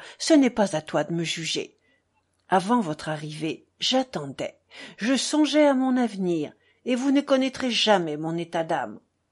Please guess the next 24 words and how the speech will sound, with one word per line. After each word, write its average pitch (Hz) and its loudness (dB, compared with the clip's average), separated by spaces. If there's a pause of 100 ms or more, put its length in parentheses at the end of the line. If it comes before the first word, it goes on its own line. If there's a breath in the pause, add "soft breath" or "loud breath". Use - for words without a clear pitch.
(380)
Alyosha, 139 -8 (580 loud breath)
dis 269 6
à 240 8
cette 240 0
demoiselle 240 4
de 233 2
ne 233 2
pas 233 2
m'en 220 2
vouloir 208 2
pour 190 -6
la 185 2
scène 185 -4
d'avant-hier. 170 -4 (720 soft breath)
Personne 302 4
au 285 4
monde 311 6
ne 262 0
peut 262 -4
comprendre 262 -2
ce 254 -8
que 254 -4
j'éprouve 240 0
maintenant. 160 -2